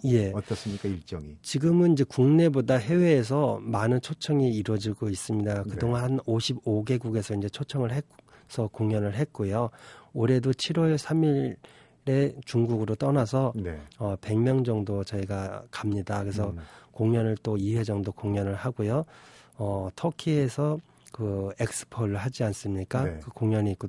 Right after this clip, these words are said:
Speaker 1: 또, 어, 가을에는 또 일본 쪽에서 이렇게, 어, 공연을 하자는 문의가
Speaker 2: 음.
Speaker 1: 들어오고 있습니다.
Speaker 2: 네. 국내에서 좀 봤으면 하는 생각이 또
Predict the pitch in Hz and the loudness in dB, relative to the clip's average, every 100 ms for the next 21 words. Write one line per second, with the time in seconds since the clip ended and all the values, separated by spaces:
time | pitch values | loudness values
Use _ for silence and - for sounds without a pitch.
0 | - 123 113 - - - _ - 98 - | -4 -2 -2 -6 -20 -20 _ -8 -6 -2
1 | 107 120 120 120 117 131 123 110 110 113 | 0 2 2 0 0 -2 -2 -2 0 2
2 | 110 104 110 98 90 107 98 - 110 131 | 2 -2 -2 -4 -4 -6 -6 -4 -4 -4
3 | - - - 104 95 95 - 110 107 101 | -6 -18 -14 -10 -8 -8 -4 0 0 0
4 | 131 120 107 95 101 98 101 95 98 110 | -2 -2 -2 0 0 0 -2 -4 -2 -4
5 | 107 107 - 107 101 98 95 87 78 73 | -2 -6 -4 -6 -6 -6 -6 -6 -10 -16
6 | - _ _ _ _ - _ - 107 110 | -20 _ _ _ _ -20 _ -2 0 2
7 | 113 117 107 107 101 92 - 87 - 107 | 2 2 0 0 -2 -6 -8 -8 -4 -2
8 | 101 98 92 98 95 90 92 - 85 90 | -2 -4 -4 -6 -6 -6 -8 -8 -8 -8